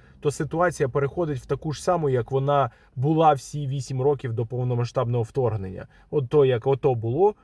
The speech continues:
да, коли по окопах сиділи там військові і вони перестрілювались. За невеличким виключенням, що за час повномасштабного вторгнення у нас в державі була введена, е, військова диктатура,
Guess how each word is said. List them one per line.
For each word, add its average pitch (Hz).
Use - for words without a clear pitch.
да, 151
коли 135
по 143
окопах 131
сиділи 120
там 113
військові 143
і 123
вони 143
перестрілювались. 117
За 147
невеличким 160
виключенням, 104
що 113
за 113
час 131
повномасштабного 120
вторгнення 139
у 135
нас 147
в 120
державі 147
була 123
введена, 117
е, 107
військова 123
диктатура, 165